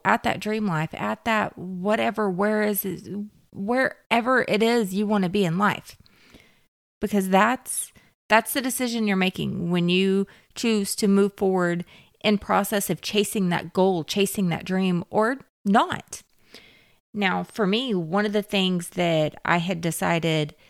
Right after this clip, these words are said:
last year, pretty close to around this time, I guess, maybe a little earlier. I don't remember if it was right before my birthday or right after my birthday last year. I had two things that I wanted to do,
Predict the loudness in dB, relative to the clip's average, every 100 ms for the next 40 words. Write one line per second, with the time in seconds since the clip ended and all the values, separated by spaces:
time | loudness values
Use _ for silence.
0 | _ _ -6 2 4 6 4 -2 -6 -4
1 | -2 -2 -6 -14 _ -8 -2 -2 2 2
2 | 2 -2 0 0 -2 -2 -4 -6 -6 -4
3 | -4 -4 -4 -4 -2 -2 0 -2 -2 -6
4 | -6 -6 -4 -4 -4 -6 -10 -20 -20 _
5 | -6 -6 -4 -4 -4 -2 -4 -4 0 2
6 | 2 -4 -4 -4 -2 -4 -4 -8 -6 -6
7 | -4 -2 -2 -2 -4 -6 -8 -6 -8 -6
8 | -6 -4 -6 -6 -8 -8 -8 -12 _ _
9 | _ _ _ -20 _ -4 -2 0 -2 -6
10 | -10 -20 _ _ -6 -2 -2 -2 -6 -8
11 | -12 -14 -10 -4 -2 -2 -4 -6 -8 -10
12 | -10